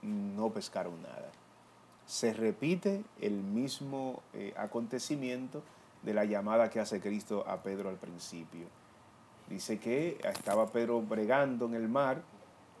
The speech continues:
Cristo sube a la barca y desde allí enseña a la gente, y luego le dice, "Rema mar adentro y tira la red a la derecha de la barca".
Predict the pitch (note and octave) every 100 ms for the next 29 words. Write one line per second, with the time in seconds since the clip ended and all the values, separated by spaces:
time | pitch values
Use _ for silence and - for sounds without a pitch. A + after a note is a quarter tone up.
0 | - G#2 A2 A2 A#2+ - B2+ B2 A#2+ A#2+
1 | D3+ C3+ B2 C#3 A2 G2 G2 F#2 G#2+ A2
2 | - A2 A2+ A2+ B2+ A#2 A2 A2+ D#3 -
3 | - - - - G#2 G#2+ B2 A#2+ C3 -
4 | D#3+ B2 A2+ B2+ B2 B2+ B2+ F3 C#3 G#2
5 | F2+ F2 - - - - - G2+ G#2+ A2+
6 | A#2 G#2 A2+ A#2 G#2+ G#2 G2 G2+ - G2+
7 | F#2 E2+ E2 E2+ -